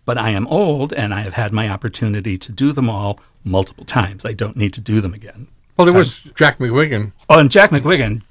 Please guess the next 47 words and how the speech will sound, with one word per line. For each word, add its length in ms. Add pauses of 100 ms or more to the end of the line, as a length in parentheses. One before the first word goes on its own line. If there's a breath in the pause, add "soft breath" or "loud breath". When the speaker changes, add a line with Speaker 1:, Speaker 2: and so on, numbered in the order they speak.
Speaker 1:
Connor's 340
father, 520 (280 soft breath)
had 220
offered 380
to 80
take 240
a 60
mortgage 420
out 200
on 100
his 160
house 320
pretty 260
much 360 (460 loud breath)
to 100
bankroll 600
a 40
production 600
independently 920
and 160
produce 420
it 80
himself 580
and 160
just 220
rent 260
a 60
space 680 (280)
for 180
the 60
two 180
of 100
us 160
to 120
do 180
it. 120 (460 loud breath)
That's 180
how, 220
that's 260
how 100
badly 360
he 200
wanted 340
to 80
see 220
this 220
done. 320